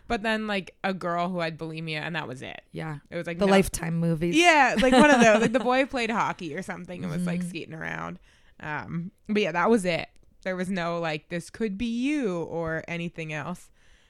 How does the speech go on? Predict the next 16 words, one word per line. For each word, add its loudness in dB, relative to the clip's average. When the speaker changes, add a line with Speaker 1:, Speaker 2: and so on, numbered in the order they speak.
Speaker 1:
Um, -8
so -8
stepping 0
back -4
a -10
little, -10
I've -8
talked -4
with -6
other -4
people -4
on -4
the -6
podcast -8
about, -2
um, -8